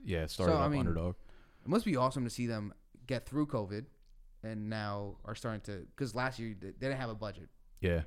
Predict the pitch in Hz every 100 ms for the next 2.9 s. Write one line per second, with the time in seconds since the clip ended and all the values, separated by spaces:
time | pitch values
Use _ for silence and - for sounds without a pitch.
0 | - - 117 - - 104 120 - - 110
1 | 107 92 80 101 - - 101 104 95 85
2 | - 107 95 87 - 95 92 78